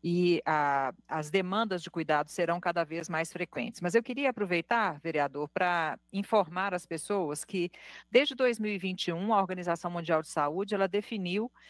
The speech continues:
que de dois mil e vinte e um a dois mil e trinta, nós estamos vivendo a década do envelhecimento saudável. O que que é essa,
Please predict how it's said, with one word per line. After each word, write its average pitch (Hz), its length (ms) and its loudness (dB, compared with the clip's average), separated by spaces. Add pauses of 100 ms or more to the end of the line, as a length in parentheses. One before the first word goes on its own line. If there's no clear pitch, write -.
(120)
que 190 120 -6
de 202 100 2
dois 208 220 2
mil 233 100 -2
e 262 60 -6
vinte 262 220 -2
e 226 60 -2
um 196 80 2
a 190 40 6
dois 190 260 0
mil 220 140 2
e 202 60 -6 (220)
trinta, 208 600 -2
nós 185 200 0
estamos 208 320 -2
vivendo 190 440 0
a 214 80 4
década 185 500 0
do 190 100 -2
envelhecimento 190 680 -2
saudável. 147 640 0 (420)
O 196 40 -20 (100)
que 285 120 4
que 302 120 -2
é 262 160 4
essa, 247 240 -2